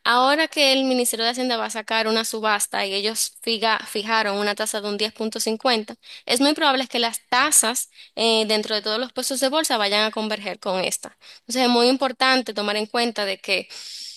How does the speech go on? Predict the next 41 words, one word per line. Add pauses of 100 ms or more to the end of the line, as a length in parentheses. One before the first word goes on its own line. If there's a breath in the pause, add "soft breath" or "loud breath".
(180 loud breath)
si
tienen
dinero
ahora
y
quieren
invertirlo,
ese
es
el
mejor
momento,
porque
es
muy
probable
que
ya
las
tasas
comiencen
a
bajar
un
poco
más (340 loud breath)
de
lo
que
se
tenía, (200)
o
sea,
más
rápido
de
lo
que
se
tenía
previsto.